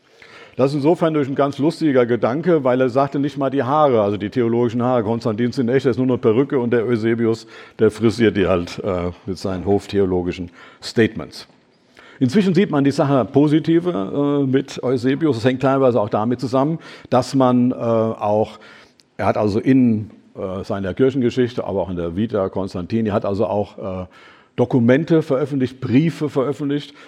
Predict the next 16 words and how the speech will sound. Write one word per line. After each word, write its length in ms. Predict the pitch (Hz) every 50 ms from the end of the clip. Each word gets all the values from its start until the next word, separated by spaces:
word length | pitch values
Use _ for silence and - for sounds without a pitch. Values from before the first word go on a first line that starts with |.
| - _ _
Und 160 | 127 113 110
gerade 300 | - 117 123 131 127 113
ein 240 | 107 120 135 143 135
Brief 320 | 110 117 135 143 147 135
aus 120 | 120 107
dem 80 | 110 120
Jahr 140 | 113 117 113
dreihundertvierundzwanzig, 840 | 117 117 120 123 117 - - 127 117 117 117 117 117 113 127 117 -
den 120 | 120 107
hat 140 | 113 120 -
man 140 | 131 120 110
als 160 | 110 110 -
Papyrus 580 | - 110 101 - - 151 143 135 131 131 135
in 100 | 143 131
Ägypten 420 | 120 117 120 - 139 135 - 139 120
gefunden. 500 | 120 113 - 165 147 - - 85 82